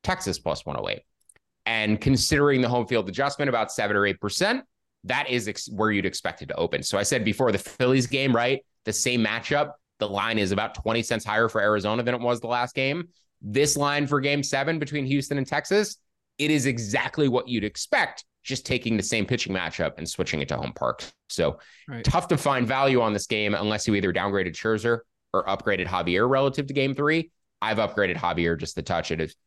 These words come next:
Speaker 1: as I've continued to do, I actually didn't downgrade Scherzer, but Javier continues to move up for me.
Speaker 2: Interesting. Interesting. Yeah, Leclerc, sixteen pitches last night. Uh, Chapman didn't pitch. What get the juices flowing for a game seven for me personally is when they start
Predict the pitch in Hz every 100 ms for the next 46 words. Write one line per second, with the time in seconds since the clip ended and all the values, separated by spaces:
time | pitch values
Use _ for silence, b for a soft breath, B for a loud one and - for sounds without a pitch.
0 | _ 98 107 - 104 - 110 95 98 101
1 | 101 123 - 107 98 98 90 92 92 87
2 | 80 - 87 76 71 71 - 107 95 92
3 | 82 78 - 92 78 - 76 71 - -
4 | 65 - _ _ _ _ _ - 120 -
5 | - 107 107 _ _ 120 - - 110 110
6 | B B B B 143 120 143 - 175 175
7 | - _ - - 175 - 165 170 160 160
8 | 143 143 135 175 160 156 - _ _ _
9 | 131 117 - 170 165 175 165 156 135 156
10 | 151 - - - _ - 151 220 190 160
11 | 196 190 185 - 185 190 190 165 135 143
12 | 143 127 156 156 147 120 - 143 139 -
13 | 139 - 151 123 120 120 143 127